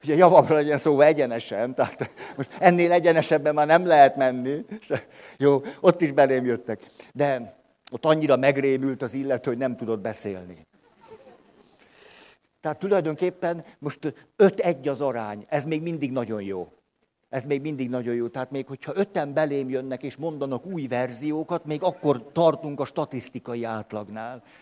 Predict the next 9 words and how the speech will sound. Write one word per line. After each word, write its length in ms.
De 120
nem 180
szeretném 600
kipróbálni. 840
Annál 400
is 140
inkább, 400
ugye, 180
hogy 140